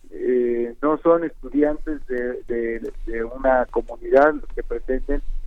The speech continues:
eh, intervenir en la vida de, de, de las facultades, porque un universitario no puede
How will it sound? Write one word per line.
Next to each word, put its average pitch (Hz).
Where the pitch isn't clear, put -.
eh, 113
intervenir 131
en 143
la 131
vida 135
de, 110
de, 104
de 101
las 104
facultades, 190
porque 160
un 269
universitario 151
no 165
puede 170